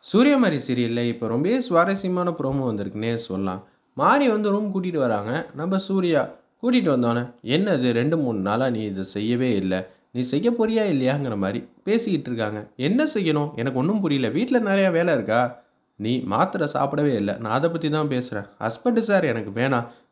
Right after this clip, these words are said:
வேற என்ன வேலை வேணான்னு கொடுங்க. அந்த மாத்திரை மட்டும் எனக்கு வேணாம். எனக்கு ஒத்துக்காதுங்கிற மாதிரி அந்த இடத்துல வந்து வேணாங்கிற மாதிரி பேசிக்கிட்டு இருக்காங்க. ஹாசினி வந்து யதார்த்தமா அந்த ரூம் வாசல்ல வந்து நிக்கிறாங்க. "நீ இதை சாப்பிட்டே ஆகணுங்கிற மாதிரி சொல்றாங்க.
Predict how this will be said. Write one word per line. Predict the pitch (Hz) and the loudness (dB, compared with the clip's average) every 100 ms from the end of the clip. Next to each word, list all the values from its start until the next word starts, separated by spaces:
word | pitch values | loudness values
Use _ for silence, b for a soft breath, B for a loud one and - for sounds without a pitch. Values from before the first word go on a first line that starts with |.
| - | 0
வேற | 156 247 | 2 4
என்ன | 233 202 269 | 4 2 2
வேலை | 262 240 214 | 2 2 2
வேணான்னு | 202 202 196 | 0 -2 -4
கொடுங்க. | 160 151 131 | -6 -4 -6
அந்த | 101 98 | -6 -6
மாத்திரை | 90 113 143 185 | -4 -4 -2 0
மட்டும் | 185 175 190 | 0 0 0
எனக்கு | 180 170 | 0 0
வேணாம். | 165 160 156 123 | 0 0 0 -2
எனக்கு | 107 123 | -2 -2
ஒத்துக்காதுங்கிற | 95 98 - 165 165 160 151 101 | -2 -2 -2 0 2 2 0 0
மாதிரி | 95 104 120 B B - | -2 -2 -8 B B -4
அந்த | 202 240 | 0 2
இடத்துல | 233 233 220 | 2 2 0
வந்து | 185 185 | 0 0
வேணாங்கிற | 165 165 170 156 | 0 0 0 -2
மாதிரி | 120 127 | -2 -2
பேசிக்கிட்டு | 139 135 156 127 | -2 -2 -2 -2
இருக்காங்க. | 113 101 95 - - _ _ _ _ _ - | -4 -6 -4 -6 -10 _ _ _ _ _ 2
ஹாசினி | 202 302 262 | 4 4 2
வந்து | 226 220 | 0 2
யதார்த்தமா | 202 196 208 202 127 139 | 2 2 2 0 -2 -2
அந்த | 165 165 | 0 0
ரூம் | 196 233 | 2 2
வாசல்ல | 190 190 175 127 | 2 2 2 2
வந்து | 127 | 2
நிக்கிறாங்க. | 147 139 147 104 101 - - | 0 -2 -2 -2 -4 -8 -12
"நீ | 110 151 151 | -4 0 0
இதை | 117 135 | 0 -2
சாப்பிட்டே | 135 101 120 131 - 151 | -2 0 0 0 -2 -2
ஆகணுங்கிற | 120 113 135 123 | 0 0 -2 -2
மாதிரி | 101 120 131 | 0 -2 -2
சொல்றாங்க. | 127 127 123 104 | -4 -2 -2 -2